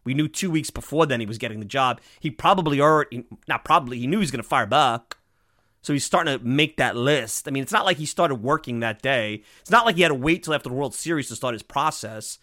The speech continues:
Now, you might have to get permission from certain guys, and maybe you have to align interviews. I think they've been doing it. I think they've done an excellent job of keeping it quiet. I mean, the managerial search this time around, I mean, the Buck one was kind of scattered or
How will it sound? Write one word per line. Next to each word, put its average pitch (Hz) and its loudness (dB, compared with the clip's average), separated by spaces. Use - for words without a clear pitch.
Now, 160 2
you 156 4
might 175 4
have - -4
to 139 -12
get 143 -6
permission 202 0
from 135 -4
certain 113 -6
guys, 120 0
and 120 -4
maybe 135 -4
you 131 -2
have 123 -6
to 131 -8
align 127 -2
interviews. 156 -4
I 196 2
think 285 -4
they've 254 -4
been 196 2
doing 180 4
it. 110 -8
I 190 2
think 220 -2
they've 196 0
done 180 2
an 160 -4
excellent 170 -2
job 120 0
of 104 -12
keeping 107 -12
it - -18
quiet. 80 -10
I - -10
mean, 165 2
the 156 0
managerial 180 0
search - -2
this 139 -2
time 185 0
around, 104 -6
I - -10
mean, 156 0
the 156 2
Buck 220 4
one 214 4
was 170 -2
kind 175 2
of 131 -2
scattered 147 0
or 120 -4